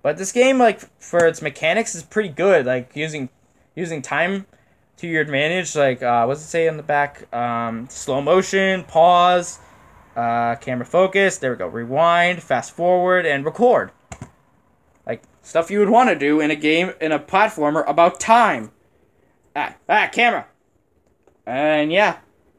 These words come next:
And you got a cat as your, as your, um, your protagonist. And he, aside from that stupid grin on his face,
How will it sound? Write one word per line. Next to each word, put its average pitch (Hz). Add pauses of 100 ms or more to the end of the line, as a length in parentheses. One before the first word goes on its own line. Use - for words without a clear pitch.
And 160
you 175
got 208
a -
cat -
as 180
your, 165
as 151
your, 147
um, 135
your 139
protagonist. 127
And 139
he, 143 (280)
aside 262
from 277
that 247
stupid -
grin 190
on 220
his 208
face, 208